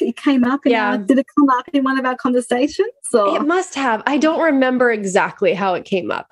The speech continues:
Speaker 2: I think, I think I must have told you, if you hadn't read it before, had you read it before?
Speaker 1: I did. I read it in my early twenties when I
Speaker 2: Okay,
Speaker 1: was, like,
Speaker 2: so I
Speaker 1: back
Speaker 2: was
Speaker 1: in Europe.
Speaker 2: Okay.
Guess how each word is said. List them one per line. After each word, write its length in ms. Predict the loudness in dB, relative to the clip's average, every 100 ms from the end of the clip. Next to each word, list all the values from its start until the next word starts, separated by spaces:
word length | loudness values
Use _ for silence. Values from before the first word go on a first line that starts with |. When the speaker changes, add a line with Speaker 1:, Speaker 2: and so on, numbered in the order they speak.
| -4
Speaker 2:
I 100 | -2 2
think, 420 | 2 2 -2 -10 _ _ _ _ _ _ -4
I 100 | -2
think 200 | 0 2
I 100 | 4 4
must 260 | 2 0
have 140 | -4 -2
told 360 | 0 2 2
you, 540 | 2 2 2 0 -2 -10 _ _ _ _ _ _ _ _ _ _ _ _ _ -4
if 120 | 2
you 100 | 2
hadn't 380 | 2 -2 0 0
read 180 | 2 0
it 100 | -2
before, 720 | -4 0 0 2 0 -4 -2
had 200 | -2 2
you 120 | 2
read 120 | 2 0
it 120 | 0
before? 440 | 0 2 2 2 0 -4 _ _ _ _ _ _ -2
Speaker 1:
I 120 | -2
did. 360 | 2 2 2
I 140 | 2 -2
read 220 | 0 0
it 100 | 2
in 60 | 2
my 140 | 0
early 280 | 0 0 -2
twenties 500 | -2 -4 2 4 4
when 100 | 2
I 20 |
Speaker 2:
Okay, 120 | 0 0
Speaker 1:
was, 60 |
like, 80 | 0
Speaker 2:
so 120 | 0
I 100 | 0
Speaker 1:
back 60 | 0
Speaker 2:
was 240 | -4 -6 -4
Speaker 1:
in 80 | -4 -6 _
Europe. 260 | 2 2 0 _ _ _ _ _ _
Speaker 2:
Okay. 540 | -4 -2 -2 -4 -6